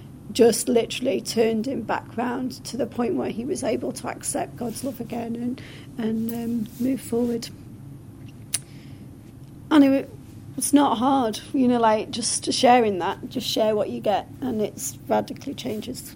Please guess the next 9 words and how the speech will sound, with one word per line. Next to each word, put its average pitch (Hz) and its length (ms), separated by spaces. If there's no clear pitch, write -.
people's 220 320
lives. - 340
So, 208 380
today 262 640
we're, 269 280
we're 247 200
looking 269 280
at, - 100
you, 277 300